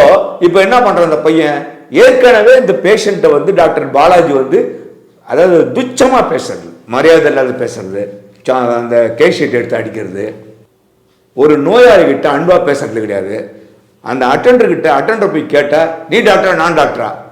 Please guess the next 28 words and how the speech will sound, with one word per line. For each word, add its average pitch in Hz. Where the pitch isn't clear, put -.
அப்படிங்கிறது. 110
நீ 139
தான் 196
டாக்டர், 123
அவன் 165
எப்படி 202
டாக்டர் 160
ஆக 139
முடியும்? 131
இது 156
ஒரு 127
கேள்வியா? 156
பைத்தியக்காரத்தனமா 160
இல்லை 151
இந்த 139
கேள்வி? 156
ஏங்க, 190
பாதிக்கப்பட்டவங்க 156
வந்து 156
கேட்குறாங்க, 135
"ஏங்க, 101
எங்க 98
அம்மாவுக்கு 117
எப்படி 104
இருக்குங்க, 95
என்ன 127
ட்ரீட்மெண்ட் 117
கொடுத்துருங்க 92